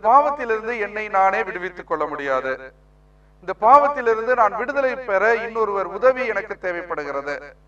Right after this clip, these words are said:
நானே இந்த பிரச்சனைக்கு தீர்வு காண முடியாது, அல்லது என் பகைவனான சாத்தானை என்னால் முறியடிக்க முடியாது. திருப்பாடல் ஐம்பத்தி ஒன்பது ஏழு எட்டு இறைவார்த்தையில வாசிக்கிறோம், "உண்மையில் தம்மை தாமே மீட்டுக் கொள்ள எவராலும் இயலாது,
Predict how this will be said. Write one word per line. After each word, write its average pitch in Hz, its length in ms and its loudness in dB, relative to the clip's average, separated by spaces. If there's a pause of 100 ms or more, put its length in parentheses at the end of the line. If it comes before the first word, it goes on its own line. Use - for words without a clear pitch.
(640)
நானே 277 640 6
இந்த 208 260 -6
பிரச்சனைக்கு 247 640 -4
தீர்வு 254 280 -6
காண 202 220 4
முடியாது, 180 800 0 (320)
அல்லது 254 360 2
என் 220 180 -4
பகைவனான 247 640 2
சாத்தானை 233 720 2
என்னால் 214 380 0
முறியடிக்க 220 560 -6
முடியாது. 151 800 -2 (680)
திருப்பாடல் 208 580 2
ஐம்பத்தி 202 540 -2
ஒன்பது 190 720 -4 (180)
ஏழு 208 280 -2
எட்டு 196 300 -6
இறைவார்த்தையில 180 680 0
வாசிக்கிறோம், 170 640 2 (720)
"உண்மையில் 262 600 -2
தம்மை 247 340 -2
தாமே 247 460 2
மீட்டுக் 240 380 -12
கொள்ள 220 260 0
எவராலும் 220 540 4
இயலாது, 185 720 0